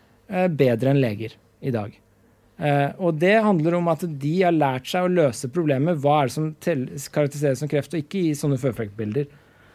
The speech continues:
Eh, spille sjakk er det systemer som gjør bedre enn oss. Dette handler om intelligens, problemløsning, løse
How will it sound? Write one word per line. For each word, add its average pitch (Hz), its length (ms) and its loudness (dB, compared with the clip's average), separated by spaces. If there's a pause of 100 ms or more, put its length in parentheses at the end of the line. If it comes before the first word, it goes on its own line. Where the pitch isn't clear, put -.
(280)
Eh, 160 260 2
spille 180 280 0
sjakk - 440 -4
er 180 100 0
det 175 100 -2
systemer 156 360 -2
som 160 120 -2
gjør 156 80 0
bedre 143 200 2
enn 202 40 -4
oss. 220 100 -8
Dette 185 220 0
handler 147 160 2
om 139 80 2
intelligens, 120 680 -4
problemløsning, 117 920 -2
løse 127 440 0